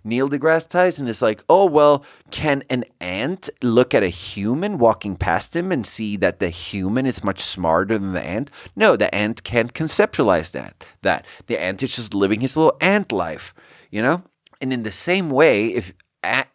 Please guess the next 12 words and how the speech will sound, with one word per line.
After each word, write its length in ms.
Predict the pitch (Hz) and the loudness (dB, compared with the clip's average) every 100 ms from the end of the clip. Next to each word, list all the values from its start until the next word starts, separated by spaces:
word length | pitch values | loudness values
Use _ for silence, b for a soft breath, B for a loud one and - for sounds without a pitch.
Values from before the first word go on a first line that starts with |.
| - | -4
aliens 460 | 139 175 151 113 117 | 2 4 4 0 -6
fly 340 | - 120 123 | -4 2 2
past 340 | 123 139 139 123 | 2 0 0 -2
our 80 | |
planet 500 | 104 - 110 160 160 | -6 -4 0 2 2
every 200 | 87 80 | 0 -2
day, 280 | 73 82 101 - B B B | -6 -6 -8 -10 B B B
like, 220 | 117 - - | -2 -2 -6
we 260 | 113 180 | -2 -2
maybe 320 | 165 165 165 | 2 0 0
can't 320 | 139 - 175 - | -4 -4 -4 -2
just, 240 | 165 | -2